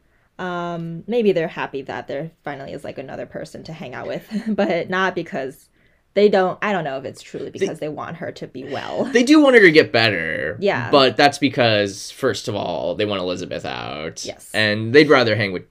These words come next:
Speaker 2: uh, Jane than Elizabeth. Elizabeth's a little too independent for them.
Speaker 1: Yeah. Um, and Elizabeth had never seen them so agreeable as they were during the hour which passed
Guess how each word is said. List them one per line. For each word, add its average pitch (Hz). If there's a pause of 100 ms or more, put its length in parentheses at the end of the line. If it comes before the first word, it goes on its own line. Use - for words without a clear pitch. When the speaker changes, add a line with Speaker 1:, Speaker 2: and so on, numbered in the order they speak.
(100)
Speaker 2:
uh, 95
Jane 85
than 85
Elizabeth. -
Elizabeth's 127
a 120
little 107
too 92
independent 57
for -
them. 64
Speaker 1:
Yeah. 185 (680)
Um, 180
and 233
Elizabeth 277
had 240
never 226
seen 226
them 233
so 160
agreeable 156
as 165
they 170
were 165
during 160
the 151
hour 165
which 156
passed 160